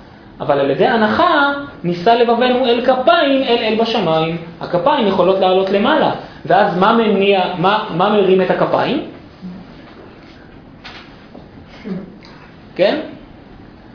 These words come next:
זאת אומרת, אנחנו לוקחים את הלב ומרימים אותו למעלה. זו התמונה של רבי נחמן. תראו,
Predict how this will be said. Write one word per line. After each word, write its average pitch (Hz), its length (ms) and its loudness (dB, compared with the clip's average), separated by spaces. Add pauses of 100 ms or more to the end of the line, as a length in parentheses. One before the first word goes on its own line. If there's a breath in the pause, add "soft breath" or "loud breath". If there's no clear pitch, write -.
(180)
זאת - 140 -4
אומרת, 220 360 2 (220)
אנחנו 170 380 -2
לוקחים 269 420 2
את 262 120 0
הלב 277 420 4 (320)
ומרימים 196 460 2
אותו 214 160 2
למעלה. 180 300 2
זו 160 120 2
התמונה 175 320 -2
של 165 140 -2
רבי 147 180 0
נחמן. 160 380 -2
תראו, 156 220 0